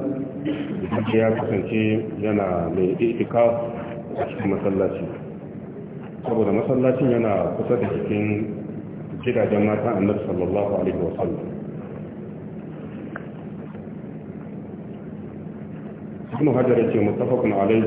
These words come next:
wannan hadisin Al-Imam Bukhari da Muslim sun yi ittifaqin riwayarsa, wal lafdu lil Bukhari.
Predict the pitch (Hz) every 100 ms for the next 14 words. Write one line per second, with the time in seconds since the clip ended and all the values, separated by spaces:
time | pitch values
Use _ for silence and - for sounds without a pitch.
0 | 110 113 123 113 101 113 113 113 110 110
1 | - - - - - - - - - -
2 | - - - - - 92 92 113 110 101
3 | 101 113 110 110 107 107 113 110 113 110
4 | - - - - 113 110 117 117 113 113
5 | 110 110 101 101 110 117 104 110 123 -
6 | - - - - - - - - - -
7 | - - - 98 92 98 113 110 110 113
8 | 110 - 110 104 110 110 110 104 98 196